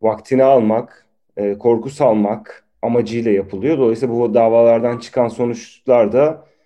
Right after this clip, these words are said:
hani sevindirmiyor. E, bu insanlar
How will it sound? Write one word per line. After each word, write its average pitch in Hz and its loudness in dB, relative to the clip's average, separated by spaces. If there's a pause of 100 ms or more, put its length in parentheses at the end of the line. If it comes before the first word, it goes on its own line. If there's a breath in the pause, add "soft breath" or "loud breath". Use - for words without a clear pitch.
(180 soft breath)
hani 104 -4 (100)
sevindirmiyor. 120 -4 (200)
E, 104 -6
bu 110 -4
insanlar 107 -4